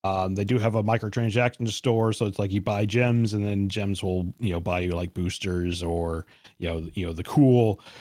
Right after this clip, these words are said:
uh, you know, cosmetic of the week or, or what have you. So, you know, kind of the, the usual trappings, but it seems like you can also bu-,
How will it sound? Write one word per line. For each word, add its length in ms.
uh, 480
you 100
know, 80
cosmetic 560
of 80
the 80
week 420
or, 320
or 120
what 200
have 220
you. 80
So, 220
you 140
know, 100
kind 160
of 80
the, 80
the 200
usual 380
trappings, 500
but 120
it 100
seems 520
like 180
you 80
can 100
also 300
bu-, 240